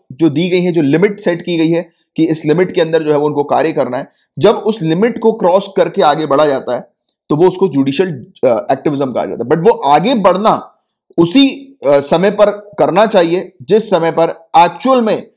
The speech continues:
जो है वो जस्टिस प्रोवाइड कराना है। But कई बार क्या होता है कि ये जो लाइन है ना, ये इतनी थिन नजर आती है, हमें देखने को मिलती है कि कई बार जजेस जो हैं,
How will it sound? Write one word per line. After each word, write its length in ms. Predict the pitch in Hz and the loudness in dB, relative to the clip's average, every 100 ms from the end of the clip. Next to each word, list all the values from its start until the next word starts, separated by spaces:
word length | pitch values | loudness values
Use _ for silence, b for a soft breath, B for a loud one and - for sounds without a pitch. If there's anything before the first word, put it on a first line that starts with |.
| _ _ 147 | _ _ 0
जो 60 | |
है 60 | 143 | 2
वो 100 | 185 | 2
जस्टिस 380 | 143 143 196 185 | -2 -2 -2 -2
प्रोवाइड 320 | 139 135 123 | -2 -2 -2
कराना 140 | 110 | -6
है। 60 | 113 | -4
But 120 | 143 | -2
कई 140 | - 208 | 0 2
बार 120 | 220 | 2
क्या 140 | 214 | 4
होता 180 | 202 202 | 4 2
है 80 | 196 | -2
कि 60 | 214 | -2
ये 80 | |
जो 100 | 208 | 2
लाइन 340 | 196 143 170 202 | 2 2 -2 -2
है 80 | 180 | -2
ना, 220 | 196 - b b b 147 | -4 -6 b b b -2
ये 220 | 202 - | -2 0
इतनी 340 | 202 - 262 269 | -2 2 2 2
थिन 580 | - 190 262 294 - - | 2 2 2 0 -8 -6
नजर 300 | 147 160 190 | 0 4 4
आती 260 | 170 - 190 | 4 0 -4
है, 80 | 180 | -2
हमें 200 | 160 160 | 0 0
देखने 300 | 143 180 196 | -2 -2 -2
को 100 | 175 | -2
मिलती 280 | 156 156 | -2 -2
है 180 | 147 165 b b b - | -2 -4 b b b -4
कि 100 | 165 | 2
कई 220 | 180 196 | 2 4
बार 160 | 220 | 2
जजेस 400 | 175 151 156 262 | 2 0 2 2
जो 120 | 208 208 | 2 2
हैं, 320 | 190 214 | 2 -2